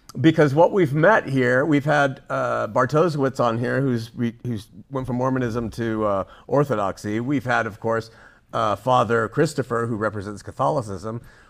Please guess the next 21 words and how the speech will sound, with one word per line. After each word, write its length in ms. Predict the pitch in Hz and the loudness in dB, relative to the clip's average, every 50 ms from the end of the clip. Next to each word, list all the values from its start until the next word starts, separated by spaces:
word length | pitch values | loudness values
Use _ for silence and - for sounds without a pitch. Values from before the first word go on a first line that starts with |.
| _ _ | _ _
We 80 | 135 139 | 2 2
had 140 | 127 117 113 | 2 4 2
Michael 320 | 127 139 135 - 135 131 | 0 0 2 2 0 0
Imperiale, 680 | 131 110 127 127 120 113 120 135 139 165 156 135 127 131 | 0 0 0 0 2 2 2 4 4 4 4 2 0 0
who 120 | 127 123 | 0 0
represents, 760 | 110 110 113 104 113 110 107 117 117 113 117 - - - - - | 0 -2 -4 -4 -4 -6 -4 -4 -4 -4 -6 -12 -18 -18 -18 -14
uh, 340 | 131 117 110 104 98 98 98 - _ - - - _ _ _ _ | -12 -10 -8 -8 -8 -10 -12 -14 _ -20 -20 -20 _ _ _ _
uh, 300 | 101 98 95 95 92 92 | -10 -10 -8 -10 -10 -12
Presbyterianism. 1040 | - - 131 123 123 - 110 - - 170 208 208 160 131 120 110 110 127 127 127 127 - - - - _ _ - _ _ _ | -6 -4 -2 -2 -2 -4 -4 0 2 4 4 4 2 2 0 0 -2 -2 -2 -4 -6 -10 -16 -20 -20 _ _ -20 _ _ _
But 180 | - 160 156 | 0 0 2
now 340 | 147 160 185 233 262 277 277 | 4 4 6 8 10 10 10
we 260 | 262 269 254 240 226 | 10 8 6 6 4
have 920 | 196 175 180 190 190 190 185 170 160 139 127 123 123 127 131 139 131 - - _ _ _ _ _ _ _ _ _ _ _ _ _ _ _ _ _ - | 2 4 6 8 8 10 10 10 10 10 8 8 6 4 2 -4 -6 -10 -16 _ _ _ _ _ _ _ _ _ _ _ _ _ _ _ _ _ 0
a 100 | 139 139 | 0 0
soldier 920 | - - - - - 165 151 147 151 151 113 104 107 104 95 90 - - - _ _ _ _ _ _ _ _ _ _ _ _ _ | 0 -4 -10 0 4 4 6 6 6 4 2 0 -2 -4 -4 -6 -10 -16 -20 _ _ _ _ _ _ _ _ _ _ _ _ _
who 240 | _ - 147 151 - | _ 2 2 2 2
is, 340 | - 123 117 110 101 - - - - - - | 0 -2 -2 -2 -4 -10 -16 -20 -20 -20 -6
he 200 | - 127 151 160 | -2 0 0 2
is 140 | 147 123 101 | 0 0 -2
willing 340 | 117 139 135 131 123 120 107 | -4 -2 -2 -2 -4 -4 -4
to 120 | 107 95 | -4 -6